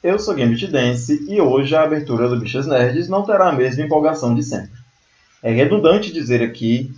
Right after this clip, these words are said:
que desde nossa criação, nosso podcast tenta preencher uma lacuna criada no universo nerd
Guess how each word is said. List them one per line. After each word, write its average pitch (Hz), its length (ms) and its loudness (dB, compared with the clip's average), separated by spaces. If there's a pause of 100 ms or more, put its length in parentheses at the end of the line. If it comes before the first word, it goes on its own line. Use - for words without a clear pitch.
(160)
que 120 100 -10
desde 185 320 2
nossa 165 240 0
criação, 120 680 2
nosso - 320 2
podcast 165 600 0
tenta 123 200 -4
preencher 120 440 -2
uma 123 120 2
lacuna 123 580 0 (260)
criada 180 460 2
no 156 80 -2
universo 127 480 -2
nerd 127 500 0